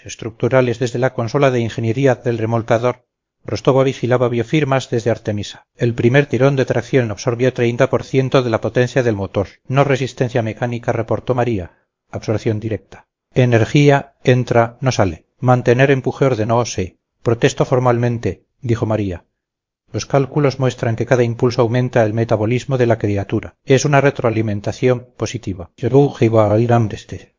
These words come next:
ah, me da igual. Mantener empuje, la superficie del Gral vibró. No al azar. Frecuencias específicas que coincidían con los ciclos del motor del Hércules.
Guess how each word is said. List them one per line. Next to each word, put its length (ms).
ah, 320
me 160
da 80
igual. 340
Mantener 500
empuje, 500
la 100
superficie 560
del 160
Gral 220
vibró. 480
No 160
al 80
azar. 400
Frecuencias 580
específicas 680
que 120
coincidían 560
con 160
los 140
ciclos 340
del 100
motor 360
del 120
Hércules. 540